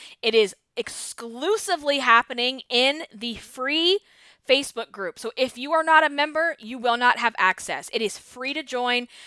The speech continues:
All you have to do is go request, type it in the search bar on Facebook, or just click the link here in the, uh, show notes.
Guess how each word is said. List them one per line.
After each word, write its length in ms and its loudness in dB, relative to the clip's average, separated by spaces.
All 160 6
you 100 0
have 160 4
to 80 -12
do 180 -10
is 120 -4
go 180 -2
request, 720 0
type 300 2
it 80 -4
in 80 2
the 80 -4
search 320 -6
bar 160 2
on 160 0
Facebook, 580 -2
or 220 -2
just 220 -14
click 240 -8
the 100 -2
link 300 -4
here 400 -4
in 360 -4
the, 480 -10
uh, 260 -2
show 340 -4
notes. 400 -2